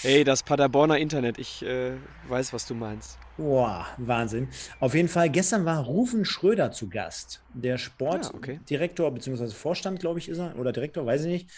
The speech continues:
Speaker 2: äh, vom F C S null vier, so möchte ich ihn mal beschreiben. Und ich weiß nicht, ob du die Bilder gesehen hast, aber, ähm, Schalke heute als Meister, Zweitligameister, das können sie zumindest,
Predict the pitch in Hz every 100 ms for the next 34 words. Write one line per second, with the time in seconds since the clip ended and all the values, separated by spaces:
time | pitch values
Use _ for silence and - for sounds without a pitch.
0 | - - - 147 139 147 147 - 190 196
1 | - 175 175 - 156 170 - 151 151 147
2 | 180 214 214 160 165 165 151 160 151 139
3 | 135 139 170 185 156 160 160 - - -
4 | - 180 208 170 156 131 120 202 233 135
5 | 107 113 113 165 208 - 143 160 170 170
6 | - - 139 139 131 160 180 175 165 160
7 | 160 151 127 131 131 - - 117 113 117
8 | 180 - - 208 220 _ - 117 131 139
9 | 151 147 151 170 131 127 - 143 156 -
10 | 170 180 220 -